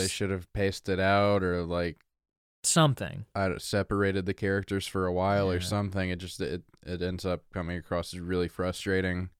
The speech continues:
Speaker 1: It would have been very, I was saying it would have been very cool 'cause he keeps, like, he keeps going at, which is, it's kind of a cool idea where he's, like, he's, like, doing Russian roulette basically, but, like, every time he does it, he'll pull the trigger five times,
Speaker 2: Mm-hmm.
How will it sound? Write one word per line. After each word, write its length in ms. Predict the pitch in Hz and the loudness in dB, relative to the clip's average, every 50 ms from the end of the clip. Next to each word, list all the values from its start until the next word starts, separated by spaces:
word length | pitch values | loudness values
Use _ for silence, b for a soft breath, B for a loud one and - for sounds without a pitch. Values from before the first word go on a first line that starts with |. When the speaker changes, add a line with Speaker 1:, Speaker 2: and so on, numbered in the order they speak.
| _ _ | _ _
Speaker 1:
It 80 | - 143 | 0 4
would 140 | 160 190 208 | 6 6 6
have 60 | 208 | 6
been 180 | 190 214 196 185 | 6 6 4 6
very, 260 | 160 170 180 196 185 156 | 6 6 6 6 6 6
I 100 | 156 156 | 4 4
was 100 | 156 - | 4 4
saying 220 | - 185 196 202 | 2 4 4 4
it 40 | 196 175 | 4 6
would 100 | 175 180 | 4 6
have 60 | 175 | 4
been 180 | 185 175 170 | 4 4 4
very 220 | 156 165 170 175 175 | 4 4 4 2 2
cool 180 | - - 175 | 2 0 0
'cause 120 | 151 - 151 | 0 0 -2
he 100 | 147 143 | -2 -2
keeps, 240 | - 202 175 - - | -2 -2 -2 2 2
like, 300 | 156 147 131 - - - _ | 2 2 2 0 -6 -16 _
he 440 | - 113 - - 117 107 135 139 151 | -20 -18 -12 -8 -8 -6 -4 -2 0
keeps 320 | 139 170 185 165 - - | 2 2 2 2 0 2
going 260 | 151 156 165 175 170 151 | 4 4 6 6 6 4
at, 160 | 139 - - _ _ _ _ _ _ _ | 2 0 -4 _ _ _ _ _ _ _
which 120 | 180 190 | 2 2
is, 240 | 208 254 262 - - | 2 0 -2 -2 -4
it's 160 | 240 233 - - | -4 -2 2 4
kind 180 | 311 294 269 | 4 6 6
of 40 | 233 190 | 4 2
a 40 | |
cool 220 | - - 180 165 151 | 4 6 6 8 8
idea 480 | 135 127 127 127 123 104 90 87 - - _ _ _ _ _ _ _ _ _ _ _ _ _ | 6 6 4 2 2 0 0 -4 -6 -10 _ _ _ _ _ _ _ _ _ _ _ _ _
where 120 | - 127 127 | 0 2 4
he's, 180 | 131 120 123 | 4 4 4
like, 240 | 131 120 117 117 101 - - _ _ | 4 4 4 2 0 -4 -10 _ _
he's, 200 | - 131 120 117 123 | -4 -4 -2 0 2
like, 280 | 120 120 107 82 110 | 2 2 0 -2 -2
doing 240 | 120 127 127 127 127 | -2 0 0 2 2
Russian 320 | 123 123 131 - - 139 | 2 2 2 2 0 0
roulette 340 | 131 127 123 123 139 147 127 | 0 2 4 4 4 4 4
basically, 420 | 143 147 147 - - 147 156 151 135 | 4 2 2 2 2 4 4 4 4
but, 120 | 120 107 | 4 0
like, 140 | 98 104 101 | 0 -2 -4
every 320 | 80 95 113 120 139 135 123 | -2 -2 0 2 2 4 4
time 220 | 135 135 131 127 | 4 2 4 2
he 100 | 127 117 | 2 2
does 240 | 113 120 117 120 131 | 2 2 2 2 2
it, 160 | 135 131 - | 0 0 0
he'll 140 | 131 123 110 | 0 -2 0
pull 160 | - 131 127 | 0 0 0
the 80 | 127 120 | 0 0
trigger 460 | - - 131 127 123 131 135 135 127 | 0 0 0 0 2 4 2 2 2
five 340 | - - 139 131 131 135 123 | 2 2 2 4 4 4 2
times, 480 | - 139 135 135 139 143 143 147 143 117 | 2 2 2 4 4 2 2 2 2 0
Speaker 2:
Mm-hmm. 360 | 113 107 107 107 101 98 | 0 0 0 -2 -2 -4